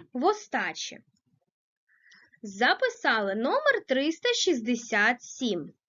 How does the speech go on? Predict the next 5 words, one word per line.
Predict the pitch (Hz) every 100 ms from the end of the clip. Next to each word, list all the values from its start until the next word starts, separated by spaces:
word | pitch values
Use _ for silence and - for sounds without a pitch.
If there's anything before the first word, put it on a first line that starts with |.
| _ _ _ _ _ _ - - - _
Розв'яжемо | 240 269 262 240 226 233 262 392 523 415
вираз. | 311 254 214 208 - _ _ _ _ _ - - _
Триста | - 392 330 - 269
сорок | 269 302 285 302
п'ять | - 330 571 679